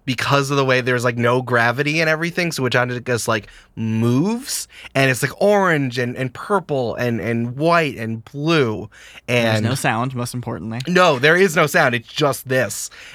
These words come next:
Speaker 1: And then nothing happens. You're just kinda standing there. <laughs> And then you see Dez pick up a broken bottle on the ground <laughs> and just hucks it at you.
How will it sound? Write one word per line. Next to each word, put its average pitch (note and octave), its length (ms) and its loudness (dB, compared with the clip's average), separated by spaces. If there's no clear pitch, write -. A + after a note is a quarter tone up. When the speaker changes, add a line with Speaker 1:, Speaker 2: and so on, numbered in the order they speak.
Speaker 1:
And C3 440 2
then C3+ 200 0
nothing B2+ 240 2
happens. - 460 0
You're A#2+ 120 -8
just A2 100 -8
kinda A#2 200 0
standing G#2+ 320 -4
there. G2 260 -8
<laughs> - 60 -16
And A3 480 0
then G3 80 -2
you G#3 100 -2
see G3 240 -4
Dez D#3 360 2
pick D#3 200 -2
up D#3 240 0
a C#3 80 -2
broken C3+ 420 0
bottle C3+ 540 0
on C#3 240 2
the C#3+ 160 0
ground F3+ 560 2
<laughs> - 400 -12
and C#3+ 200 0
just C#3+ 280 0
hucks - 480 -2
it B2 100 0
at G2+ 320 -2
you. E2+ 140 -4